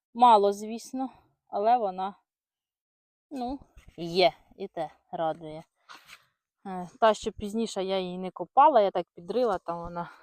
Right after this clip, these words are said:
мала зовсім, тож не буду. Там багато рожевої різних сортів, і слов'янка, Пікасо, і ще якась без назви. Я купувала її як Пікасо, але вона рожева виявилась, бо кажуть, що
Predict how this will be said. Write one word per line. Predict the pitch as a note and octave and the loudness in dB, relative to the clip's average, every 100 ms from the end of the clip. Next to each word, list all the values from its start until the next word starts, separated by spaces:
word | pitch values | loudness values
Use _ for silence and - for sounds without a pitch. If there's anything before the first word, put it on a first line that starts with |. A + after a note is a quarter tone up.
| - - - | -14 -14 -10
мала | G3 F#3+ B3 C#4 | -4 4 6 6
зовсім, | A#3+ A#3+ - F#3+ - | 2 -4 -6 -18 -16
тож | - - _ _ _ _ _ _ | -20 -20 _ _ _ _ _ _
не | G#3 A#3 C4 | -2 6 6
буду. | A#3 F#3 D#3+ E3+ | 4 -4 -12 -12
Там | - D#3 | -8 -4
багато | E3+ F3 E3 E3 D#3+ | -2 0 -2 -2 -4
рожевої | E3 B3+ E4+ D4 B3+ | 0 2 2 0 -2
різних | A#3+ G#3+ G#3+ - | -2 -6 -10 -10
сортів, | G3 - G3+ F#3+ | -12 -12 -14 -14
і | F3+ | -14
слов'янка, | _ E3+ F3 G3+ A#3+ A#3 A3 G3+ F#3 - | _ -16 -6 0 0 0 -6 -6 -6 -10
Пікасо, | F3 - E3 G#3 F#3+ | -18 -18 -12 -8 -8
і | |
ще | - G#3 | -8 -10
якась | G3 F3 F3 F3 | -8 -8 -12 -12
без | E3 E3+ | -14 -6
назви. | F#3 G#3 F#3+ F3+ | -2 -2 -4 -10
Я | F#3 | -10
купувала | - F#3 F#3+ F#3+ G#3 G3+ | -12 -12 -4 6 6 6
її | F#3+ G3 G3 | 2 -2 -4
як | F#3 - | -4 -6
Пікасо, | G#3 F#3 F#3 - G#3 | -10 -6 -6 -2 0
але | F3 E3+ | 2 2
вона | E3+ E3+ E3+ | 0 -2 -4
рожева | E3+ F3 E3+ E3 | -2 -2 -2 -2
виявилась, | E3 E3 E3 E3 E3 E3+ | -4 -6 -6 -8 -10 -12
бо | E3 | -10
кажуть, | E3+ E3+ E3+ | -8 -8 -10
що | - | -20